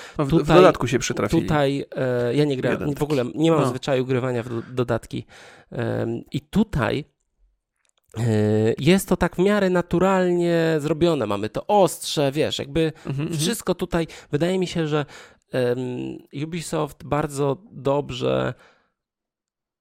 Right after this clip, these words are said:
Speaker 2: słucha swojego community.
Speaker 1: Myślisz?
Speaker 2: Myślę,
Speaker 1: Ja,
Speaker 2: że
Speaker 1: ja,
Speaker 2: tak. Myślę, że, że
Speaker 1: ja wiem, że to brzmi jak zaleta. Ja mam zawsze takie przekonanie, że jak, jak deweloperzy za bardzo słuchają community, to wychodzi miszmasz
Speaker 2: Nie
Speaker 1: jakiś.
Speaker 2: powiedziałem, że z-, powiedziałem, że dobrze słucha.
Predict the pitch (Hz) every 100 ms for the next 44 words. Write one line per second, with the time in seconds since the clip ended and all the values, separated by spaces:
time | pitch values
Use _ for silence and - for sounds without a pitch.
0 | - - 156 143 - 139 131 120 127 127
1 | 110 - - _ _ _ _ _ _ _
2 | _ _ - 143 135 208 240 - - -
3 | 139 160 165 151 151 131 95 - 127 131
4 | - 139 123 127 123 120 127 123 120 117
5 | 117 117 120 - 104 110 - 151 220 226
6 | 226 165 147 202 156 131 135 113 92 113
7 | 156 147 143 - 143 127 117 - 127 123
8 | 123 120 113 - 113 117 131 156 131 131
9 | 151 139 127 135 135 127 143 135 131 -
10 | 139 139 135 131 123 123 127 123 123 127
11 | 120 127 120 117 117 113 160 135 110 -
12 | - - - 135 120 123 113 110 127 143
13 | 135 117 101 - - -